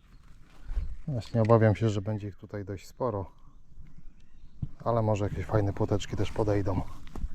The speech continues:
Lecimy dalej z tematem.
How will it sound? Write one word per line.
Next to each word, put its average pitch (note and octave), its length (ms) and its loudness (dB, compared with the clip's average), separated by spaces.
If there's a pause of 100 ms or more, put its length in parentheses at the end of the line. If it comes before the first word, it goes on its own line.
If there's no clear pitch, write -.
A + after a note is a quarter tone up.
(2500)
Lecimy G#2+ 440 4
dalej G2 240 2
z - 60 -10
tematem. A2+ 440 -4